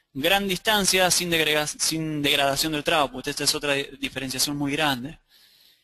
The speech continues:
Eh, tenemos soluciones de cobertura. Fíjense que en el,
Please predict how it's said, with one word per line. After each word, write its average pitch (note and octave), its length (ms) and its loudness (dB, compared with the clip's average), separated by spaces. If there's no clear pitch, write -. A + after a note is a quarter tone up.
Eh, A#2+ 640 -4
tenemos C#3 340 -2
soluciones C#3 400 0
de C#3 80 -4
cobertura. D#3+ 760 0
Fíjense C#3+ 460 -2
que C#3+ 100 -6
en C3+ 100 -4
el, C3 520 -10